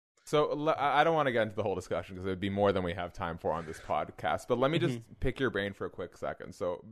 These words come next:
Speaker 1: my very rudimentary understanding of it at this point is if one fighter lands the more impactful strikes, even if
Speaker 2: Mm-hmm.
Speaker 1: he lands less total strikes,
Speaker 2: Yeah.
Speaker 1: they win the round. You don't even care about anything else that happened in the round.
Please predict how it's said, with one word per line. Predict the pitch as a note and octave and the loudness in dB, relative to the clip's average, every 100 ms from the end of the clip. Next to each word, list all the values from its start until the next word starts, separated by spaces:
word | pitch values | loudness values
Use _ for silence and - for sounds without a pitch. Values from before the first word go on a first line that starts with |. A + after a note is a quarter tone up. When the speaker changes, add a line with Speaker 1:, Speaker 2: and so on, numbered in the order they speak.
| G#2+ | -8
Speaker 1:
my | A#2+ A#2+ A2+ G2 | -2 -2 -4 -14
very | G#2+ B2+ C#3 C#3 B2+ G2+ | -2 4 4 4 0 -6
rudimentary | A#2 C3 B2 A#2 A2+ F#2+ | 0 2 2 2 2 0
understanding | G#2 G2+ - F#2+ F#2 | -4 -8 -6 -6 -6
of | F#2 | -8
it | - | -10
at | F#2 | -14
this | F2 F2+ | -14 -16
point | F2+ D2+ | -16 -14
is | E2+ F2+ _ _ _ _ _ _ _ | -12 -14 _ _ _ _ _ _ _
if | B2 - | -4 -2
one | A2 C3+ F3 | 0 2 2
fighter | F3+ D#3+ D3+ D3+ | 2 0 2 4
lands | B2+ G#2 G#2 A2+ A2 | 2 2 2 2 -2
the | G#2+ | -2
more | G#2 G#2 - | 0 0 -2
impactful | G2+ G#2 G#2 G#2 - G2+ F2+ | -6 -4 -2 -2 -4 -12 -12
strikes, | - E2+ E2+ D3+ - - _ _ _ - | -4 0 0 -2 -8 -20 _ _ _ -6
even | G#3 B3 | 2 4
if | A3 | 4
Speaker 2:
Mm-hmm. | C#3 | 2
Speaker 1:
he | |
lands | E3 D#3+ C3+ | 0 0 -2
less | A2+ B2 B2+ | 6 6 6
total | - - B2 G#2 | 0 -2 -2 -4
strikes, | - - C2+ G#1+ - - _ _ _ _ | -6 -4 -4 -4 -12 -20 _ _ _ _
Speaker 2:
Yeah. | - D#3+ | 0 0
Speaker 1:
they | G#2+ C3 D#3 | 4 4 4
win | D3 D3 B2+ | 2 0 2
the | G#2+ | 4
round. | G#2+ F#2+ F2 | 4 2 2
You | A2+ | 2
don't | C#3+ | 2
even | D3+ B2+ A2 - | 0 -4 -6 -12
care | - - B2+ A#2 | -14 -2 2 4
about | G2+ F2+ | 4 2
anything | F2+ F2 F#2+ | 0 -4 -10
else | D#2+ - | -14 -10
that | E2+ | -8
happened | E2+ - - | -8 -10 -16
in | - | -18
the | A1+ | -20
round. | - - | -20 -20